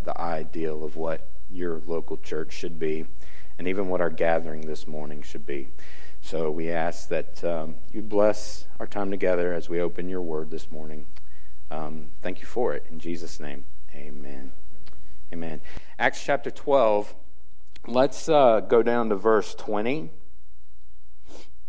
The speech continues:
We're gonna come back. We're gonna cover the whole chapter this morning,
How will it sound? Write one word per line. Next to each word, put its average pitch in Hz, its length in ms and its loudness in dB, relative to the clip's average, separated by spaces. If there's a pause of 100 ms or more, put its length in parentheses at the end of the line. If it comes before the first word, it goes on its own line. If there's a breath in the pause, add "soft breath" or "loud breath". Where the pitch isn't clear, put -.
(340)
We're 113 120 -6
gonna 113 180 -2
come 104 280 -4
back. 101 340 2
We're 110 60 -4
gonna 120 140 -2
cover 107 260 -2
the 95 100 -4
whole 104 140 -4
chapter 101 420 -2
this 92 240 -4
morning, 90 380 -6